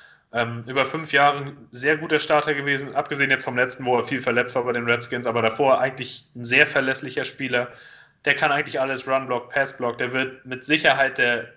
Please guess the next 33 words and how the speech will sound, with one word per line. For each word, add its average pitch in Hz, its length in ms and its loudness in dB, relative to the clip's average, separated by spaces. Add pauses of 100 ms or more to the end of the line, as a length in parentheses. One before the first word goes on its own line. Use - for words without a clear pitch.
(100)
gefragteste 117 920 -2 (160)
Offensive 113 460 -6
Line 107 180 0
Free 104 180 -8
Agent 104 260 -6
erstmal 101 260 -8
sein 104 220 -2
in 101 80 -6
dieser 101 260 -2
Offseason. 117 500 -6 (540)
Ähm, 120 320 -2
der 131 140 2
ist 143 100 0
jetzt, - 320 -2
der 131 120 0
wird 190 200 4
jetzt - 180 0
achtundzwanzig, 151 720 -2
meine 147 240 -2
ich. 151 120 -8 (560)
Was 131 160 0
der 147 140 8
am 143 100 4
Ende 143 220 -4
kosten 170 420 -2
wird, 156 300 4
äh, - 40 -8
habe 131 260 0
ich 147 100 -6
mir 139 140 -2
aufgeschrieben 151 680 0
bei 135 140 4
ihm. 139 540 -4